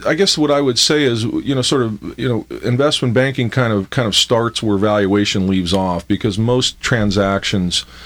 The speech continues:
center around a price, but that's not generally the, the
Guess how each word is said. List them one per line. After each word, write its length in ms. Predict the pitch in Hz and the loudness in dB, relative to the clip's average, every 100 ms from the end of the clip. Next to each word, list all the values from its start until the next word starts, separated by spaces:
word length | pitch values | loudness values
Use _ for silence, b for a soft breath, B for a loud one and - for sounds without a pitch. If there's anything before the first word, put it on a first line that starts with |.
| B | B
center 400 | - - 165 139 110 | -2 0 2 0 0
around 240 | 107 101 | 0 0
a 40 | 87 | -2
price, 640 | - 131 117 87 90 - - B B B | -2 0 2 0 -2 -4 -6 B B B
but 320 | 120 104 - | 0 2 0
that's 300 | 107 101 - | 0 0 0
not 260 | 113 107 - | 0 -2 -2
generally 640 | 92 110 110 98 98 92 | -2 0 0 0 0 0
the, 360 | - 92 90 87 | -2 -2 -2 -2
the 200 | 90 | -4